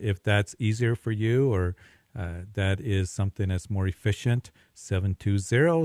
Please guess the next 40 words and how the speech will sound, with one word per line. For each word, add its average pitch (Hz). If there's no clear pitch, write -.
three 104
three 104
six, -
oh 104
eight 101
nine 101
seven 147
is 98
the 101
dedicated 117
text -
line. 110
And 98
so, 95
uh, 92
I'd 92
love 101
to 101
be 101
able 98
to 98
answer 98
those 92
questions 92
as 90
time 101
permits 101
as 92
we 101
continue 98
through 95
the 90
show. 95
We 104
do 107
have 113
an 113
open 113
line, 104
so 85